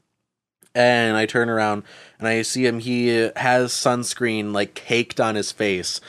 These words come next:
So he has, like, a couple of spots on his cheeks and then, like, on his forehead and stuff.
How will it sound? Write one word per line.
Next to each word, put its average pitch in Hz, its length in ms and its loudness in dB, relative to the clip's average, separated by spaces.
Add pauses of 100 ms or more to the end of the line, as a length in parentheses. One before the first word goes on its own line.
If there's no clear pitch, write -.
(200)
So 120 160 0
he 113 80 2
has, 110 120 0
like, 107 140 -4
a 104 60 -4
couple 123 400 2
of 117 60 -2
spots 120 380 2
on 107 100 -2
his 104 140 -6
cheeks - 580 -6
and 113 140 -6
then, 107 140 -4
like, 101 200 -2
on 104 180 -2
his 95 140 -8
forehead 104 500 0
and 95 100 -12
stuff. - 360 -10